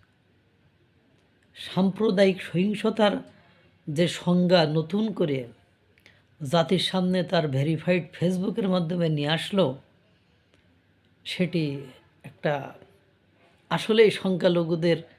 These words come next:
কপাল খারাপের একটা বড় ধরনের দৃষ্টান্ত, নমুনা। মানে, আজকে ডক্টর ইউনূস তার ভেরিফাইড Facebook-এ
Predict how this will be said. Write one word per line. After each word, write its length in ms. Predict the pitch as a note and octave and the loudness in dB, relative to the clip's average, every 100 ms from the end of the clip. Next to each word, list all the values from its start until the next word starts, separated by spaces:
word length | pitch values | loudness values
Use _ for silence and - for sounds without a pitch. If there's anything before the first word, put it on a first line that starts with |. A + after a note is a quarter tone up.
| _ _ _ _ | _ _ _ _
কপাল 360 | E3 D3+ G#3+ G#3+ | -4 2 4 4
খারাপের 480 | G3 E3 D3+ D3 C3+ - _ _ _ _ | 0 0 0 -4 -4 -12 _ _ _ _
একটা 520 | D#3+ - F3+ C#3+ - _ _ _ _ _ _ _ D#3 | -8 -4 -2 -2 -4 _ _ _ _ _ _ _ -4
বড় 260 | C#3 F3+ G#3 | 2 2 2
ধরনের 560 | D3+ E3+ E3+ D#3+ C#3 C3 | 0 -2 -2 -4 -4 -6
দৃষ্টান্ত, 600 | E3 E3+ - F3 D#3+ E3 | -6 -6 -8 -8 -8 -6
নমুনা। 600 | D#3 C#3+ D3+ D3+ E3+ C#3+ - _ _ _ _ _ _ _ _ _ _ _ _ _ _ _ _ _ _ _ _ _ _ | -6 -4 -4 -2 -2 -4 -10 _ _ _ _ _ _ _ _ _ _ _ _ _ _ _ _ _ _ _ _ _ _
মানে, 160 | E3 D#3 | -6 -4
আজকে 560 | D#3+ D#3+ - - G#3 G3+ - _ _ _ _ D3+ | -2 -4 -4 -2 0 0 -6 _ _ _ _ -2
ডক্টর 460 | E3 E3 - E3+ | -2 0 -2 0
ইউনূস 640 | D#3+ F3 G#3 G#3+ - - - _ _ _ _ _ _ _ _ | 0 0 -2 -4 -8 -18 -20 _ _ _ _ _ _ _ _
তার 300 | F3+ D#3+ D3+ | 0 2 0
ভেরিফাইড 680 | C3+ - D#3 F#3+ F3+ F#3 F3 - - | -4 -4 0 0 2 0 0 -4 -4
Facebook-এ 640 | F3+ F3 F#3+ - D#3 C#3+ | -2 -2 -4 -2 -2 -4